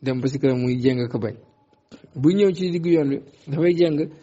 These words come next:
ndax sawar ga. Gëlëm gu gaaw la, bopp ba rëy lool, ñaari mbagg ya nekk ca kaw, mooy ufrihat,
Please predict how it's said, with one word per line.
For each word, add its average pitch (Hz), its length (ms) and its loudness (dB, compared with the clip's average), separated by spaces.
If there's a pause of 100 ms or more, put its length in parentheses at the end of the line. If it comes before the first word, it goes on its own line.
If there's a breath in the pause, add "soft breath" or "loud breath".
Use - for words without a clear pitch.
(360 loud breath)
ndax 156 180 -2
sawar 160 280 2
ga. 113 120 -8 (1500 soft breath)
Gëlëm 175 340 4
gu 175 120 -4
gaaw 175 260 2
la, 165 140 0 (1500)
bopp 151 360 4
ba 160 140 4 (300)
rëy 160 240 2
lool, 156 340 2 (500)
ñaari 156 380 -2
mbagg 151 280 -2
ya 151 240 4 (1500)
nekk 147 300 2
ca 196 100 2
kaw, 170 240 2
mooy 127 240 -6
ufrihat, 135 420 -4